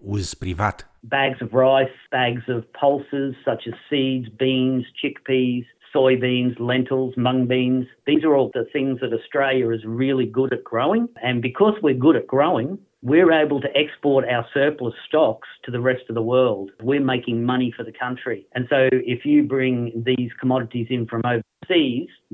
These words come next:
Speaker 2: they could very well have new diseases. So, uh, crop seeds also, such as wheat, barley, raw peanuts, they also fit into that same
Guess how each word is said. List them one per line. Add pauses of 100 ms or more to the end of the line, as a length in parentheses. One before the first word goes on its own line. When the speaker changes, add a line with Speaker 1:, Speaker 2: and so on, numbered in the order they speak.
Speaker 2:
they
could
very
well (100)
have
new (100)
diseases. (340)
So, (480)
uh, (180)
crop (120)
seeds
also, (220)
such
as (180)
wheat, (100)
barley,
raw (100)
peanuts, (260)
they
also (120)
fit
into
that (120)
same